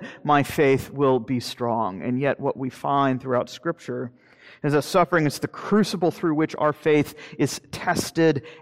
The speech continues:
and sustained. It's like gold being put through the fire that it might be purified,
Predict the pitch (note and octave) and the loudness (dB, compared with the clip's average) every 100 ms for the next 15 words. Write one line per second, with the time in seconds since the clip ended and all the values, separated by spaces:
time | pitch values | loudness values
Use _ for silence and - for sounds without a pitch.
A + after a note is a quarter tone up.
0 | _ D#3 D3 D3 C#3 - - C3+ - - | _ -2 0 2 0 -4 -8 -8 -8 -6
1 | B2 B2 A#2+ - A2+ _ _ _ _ _ | -4 -2 -4 -8 -14 _ _ _ _ _
2 | _ _ _ _ _ _ - C#3 - B2 | _ _ _ _ _ _ -4 -4 -4 2
3 | D3+ D#3 D3 B2 C3 B2 D#3 - C#3+ B2 | 4 6 4 2 0 0 -2 -2 -4 -4
4 | - B2+ B2+ B2+ B2+ B2+ - _ _ _ | -2 0 2 2 0 -4 -14 _ _ _
5 | - B2 B2+ B2 B2+ A#2 - C#3 C#3 - | -2 0 0 0 -2 -8 -2 2 2 0
6 | A2 F#2+ F#2+ | -2 -2 -2